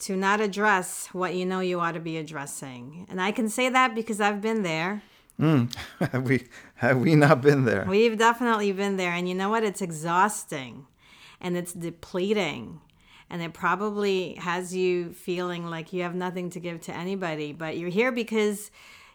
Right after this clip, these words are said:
Speaker 1: you are someone who cares and you're someone who wants to do better in your life and you're someone who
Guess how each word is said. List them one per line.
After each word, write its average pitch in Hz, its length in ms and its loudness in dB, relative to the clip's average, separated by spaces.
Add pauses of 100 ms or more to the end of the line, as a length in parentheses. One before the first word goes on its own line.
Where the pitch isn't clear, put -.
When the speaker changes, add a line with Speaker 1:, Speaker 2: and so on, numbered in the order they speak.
Speaker 1:
you 247 200 -2
are 254 280 8
someone 185 560 0
who 175 280 -4
cares 170 600 -4
and 170 180 -6
you're 190 120 -2
someone 247 600 0
who 226 260 2
wants 214 400 0
to 233 120 -6
do 202 140 0
better 175 280 0
in 165 120 -4
your 160 140 -4
life 151 280 -4
and 180 140 -4
you're 196 100 -2
someone 226 480 0
who 214 480 2